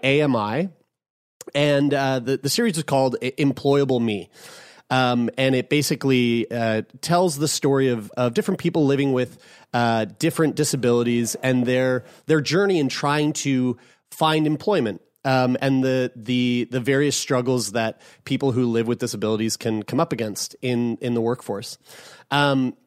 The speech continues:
and we, we just finished watching that episode today. And as I was watching it, I was thinking to myself, "Wow, I,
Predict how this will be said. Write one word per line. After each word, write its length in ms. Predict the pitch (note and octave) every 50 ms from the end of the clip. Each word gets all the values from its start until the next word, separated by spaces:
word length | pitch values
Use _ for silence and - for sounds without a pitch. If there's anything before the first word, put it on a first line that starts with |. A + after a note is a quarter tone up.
| - _ _
and 460 | - D3+ D3+ D3 D3 C#3+ C#3 C3+ B2+ B2+ -
we, 400 | B2 C#3+ F3+ F3+ F3 E3+ D#3+ C#3
we 160 | - D3+ E3+
just 160 | F3 D#3+ -
finished 260 | - E3 D#3 C3+ -
watching 540 | C#3 A#2+ A#2 C#3+ - - C#3+ C3 B2 A#2 A2 -
that 200 | - B2+ B2+ A#2+
episode 480 | - C3 - C#3 - - B2+ A#2 A2 G2+
today. 560 | - - A#2+ A2 B2+ B2 G#2+ G#2+ B2 E3 E3+ _ - - - - - - - _ _
And 380 | C#3 D3 D3 D3 D3 D3 D3
as 180 | - D#3+ G3 G#3
I 60 | C4+ B3
was 160 | A3+ G3+ D3
watching 320 | D#3+ G#3+ C4 - - E3
it, 100 | C#3 B2+
I 120 | B2+ C3 C3
was 320 | C3 B2+ A#2+ - - -
thinking 260 | - F3 F#3+ - B3
to 60 | G#3+
myself, 420 | D3+ C3+ B2 - - C#3 C3+ - -
"Wow, 340 | G3+ A3 A#3+ G#3+ D3+ A#2+ -
I, 500 | - C3+ D3+ E3+ F#3+ G3+ G3+ G#3 G#3 F#3+